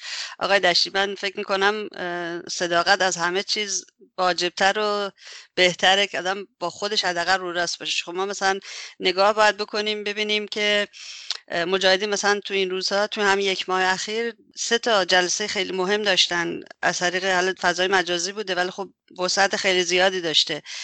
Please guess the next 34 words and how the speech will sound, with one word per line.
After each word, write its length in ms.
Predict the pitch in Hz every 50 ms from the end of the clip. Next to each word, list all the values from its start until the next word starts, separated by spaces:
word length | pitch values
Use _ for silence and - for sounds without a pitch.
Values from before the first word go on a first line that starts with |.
| - - - -
انعکاسات 640 | 196 196 196 190 - - 185 175 - 208 202 - 185
خیلی 280 | - - 175 156 156
زیادی 360 | 156 160 156 156 156 151 151
هم 120 | 147 147 143
داشته. 280 | - 143 - - 143
خب 180 | 139 139 196 202
آقای 200 | 202 196 208 208
رضا 240 | 196 196 185 190 190
پهلوی 420 | - 196 190 190 190 185 180 190
که 140 | 190 - 208
می‌گن 380 | 190 190 185 190 180 180 180 - - - - - _ -
تو 100 | - 180
ایران 300 | 180 180 170 180 180 175
گفتن 420 | 180 170 - - 180 180 165 156 - - - - - - - _
روح 220 | 196 196 196 196
پدر 280 | - 196 190 185 180 185
بزرگ 420 | 175 185 180 185 185 180 175 185
شاد، 480 | 185 - - - 208 220 226 202 180 - _ - - - - - - - - _ _ -
اه، 320 | - - 190 180 175 160
تو 180 | - - - 330
همین 300 | 247 226 226 233 233 220
زمانی 420 | 202 208 196 202 208 220 226 226
که 300 | - - 214 196 190 190
مجاهدین 480 | 185 196 196 190 196 190 190 208 220 220
اینقدر 280 | 226 233 233 226 214 202
فعالیت 460 | - - 196 180 180 180 190 190 180
دارن 240 | 190 180 175 175 170
می‌کنن 300 | 175 - 180 175 175 175
علیه 340 | 175 175 175 175 185 180
رژیم، 480 | 180 180 180 170 - 196 214 226 226 208
خب 220 | - - 202 190
میاد 280 | 202 208 208 202 208 196
یک 160 | 208 208 208
صفحهٔ 760 | - - 202 185 180 - 202 202 202 196 180 170 165 160 160